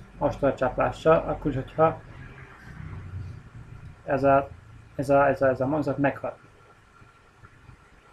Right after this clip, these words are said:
Vein mészá behéma váhákák, hát akai, vagy lojke mi sum éver min a háj.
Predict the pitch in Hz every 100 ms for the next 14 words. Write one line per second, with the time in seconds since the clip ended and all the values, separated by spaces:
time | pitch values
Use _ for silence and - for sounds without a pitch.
0 | _ - - _ - - - - - 127
1 | 160 156 156 156 151 135 127 127 156 143
2 | 123 127 - 127 160 160 - - _ _
3 | - 123 165 160 147 135 - _ - -
4 | _ 139 165 165 190 190 170 165 151 175
5 | 165 160 151 143 135 123 135